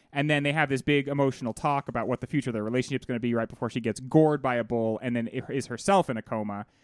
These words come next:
And then this, the, these two men meet up aga-, again, and the story is, like,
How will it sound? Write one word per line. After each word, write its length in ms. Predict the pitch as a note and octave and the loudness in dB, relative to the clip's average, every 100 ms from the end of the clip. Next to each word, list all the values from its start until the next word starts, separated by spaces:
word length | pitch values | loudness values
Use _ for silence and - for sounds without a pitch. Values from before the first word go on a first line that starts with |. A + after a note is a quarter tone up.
| _ _ | _ _
And 160 | C#3 D3+ | -2 0
then 80 | |
this, 240 | D3 B2+ - _ | 0 -2 -6 _
the, 180 | D#3 C3+ | 2 2
these 200 | B2+ C#3+ | 2 -2
two 160 | - F3 | 0 0
men 200 | C#3+ C3+ | 0 2
meet 140 | C3+ | 2
up 140 | C3+ C3 | 2 0
aga-, 300 | A2 A2+ - - | -4 -6 -8 -6
again, 460 | C3 A#2+ A2 G2+ - | -4 -2 -2 -2 -2
and 180 | B2 | 0
the 60 | A#2+ | 0
story 380 | - C3+ A#2+ A2+ | 2 2 2 2
is, 120 | G#2+ | -2
like, 280 | A2 G#2 | -2 -4